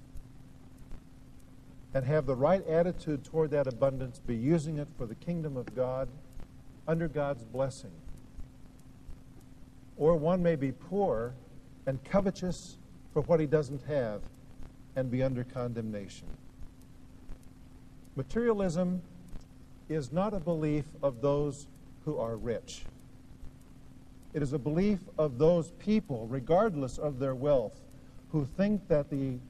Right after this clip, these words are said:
essence of life is found in what one possesses. James writes these strong words, "Come now, you rich, weep and howl for your miseries which are coming upon you."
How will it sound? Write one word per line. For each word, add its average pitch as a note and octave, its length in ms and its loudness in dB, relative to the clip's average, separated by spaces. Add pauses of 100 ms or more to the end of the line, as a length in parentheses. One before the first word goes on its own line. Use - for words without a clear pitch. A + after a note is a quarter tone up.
(140)
essence F#3+ 420 4
of E3+ 140 -6
life C#3 380 0
is - 160 -10
found C#3+ 360 0
in A#2+ 100 -6
what C#3 200 2
one B2 280 -2
possesses. G#2 720 -10 (2500)
James D#3+ 400 2
writes D#3 320 0
these D#3 280 -2
strong D3+ 480 -2
words, A2+ 420 0
"Come F#3+ 440 4
now, D3+ 260 4
you C#3 280 4
rich, C#3 600 -2 (240)
weep F3+ 400 2 (460)
and D3+ 100 2
howl E3+ 560 8
for D3 240 0
your C#3+ 140 2
miseries C#3+ 680 2
which C#3+ 220 0
are C3 100 4
coming E3 380 0
upon D3 360 0
you." F2+ 200 -8